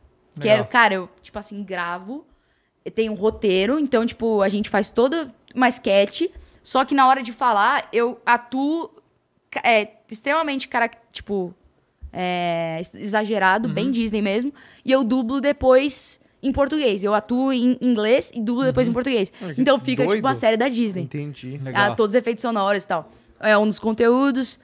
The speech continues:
Speaker 1: Faço um, eu tenho um quadro que chama Quem Parar de Cantar Primeiro Perde, que é musical. Então gravo lá no estúdio do meu irmão, chamo convidado.
Speaker 3: Aham.
Speaker 1: Então, cara, é variado,
Speaker 2: Muita
Speaker 1: assim.
Speaker 2: coisa, né?
Speaker 1: Muita.
Speaker 3: Muita
Speaker 2: E o,
Speaker 3: coisa.
Speaker 2: o, esse é o que você posta no TikTok, Reels e no Facebook, é o mesmo vídeo?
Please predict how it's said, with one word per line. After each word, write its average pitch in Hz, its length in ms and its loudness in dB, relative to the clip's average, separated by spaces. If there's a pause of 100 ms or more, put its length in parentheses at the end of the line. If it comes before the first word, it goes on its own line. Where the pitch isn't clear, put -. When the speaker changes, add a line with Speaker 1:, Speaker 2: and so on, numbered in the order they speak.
(520)
Speaker 1:
Faço 262 380 2
um, 277 240 0
eu 233 80 4
tenho 262 180 0
um 262 40 -2
quadro 247 260 -2
que - 80 -10
chama 254 180 -4
Quem 262 100 -6
Parar 247 220 0
de 240 60 -8
Cantar 247 180 -4
Primeiro 233 300 0
Perde, 247 480 2
que - 80 -8
é 185 80 -6
musical. 214 580 -4
Então 202 220 -6
gravo 208 260 2
lá 196 120 2
no 208 60 -4
estúdio 196 260 -6
do 202 60 -2
meu 214 60 0
irmão, 214 300 2
chamo 190 200 -8
convidado. 190 640 0 (140)
Speaker 3:
Aham. 120 220 -4
Speaker 1:
Então, 240 200 0
cara, 277 300 2
é 190 100 0
variado, 196 480 -4
Speaker 2:
Muita 247 300 2
Speaker 1:
assim. - 80 -2
Speaker 2:
coisa, 127 320 0
né? 131 160 0
Speaker 1:
Muita. 127 320 0
Speaker 3:
Muita - 20 2
Speaker 2:
E 214 40 6
o, 247 60 6
Speaker 3:
coisa. 247 140 4
Speaker 2:
o, 262 180 4
esse 254 220 2
é 269 40 2
o 220 200 2
que - 80 -6
você 233 160 -2
posta 226 240 -2
no - 60 -20
TikTok, 202 420 -2
Reels 160 360 2
e 156 100 -6
no 156 100 -6
Facebook, 147 360 -4
é 131 100 2
o 139 60 2
mesmo 143 340 0
vídeo? 143 420 -2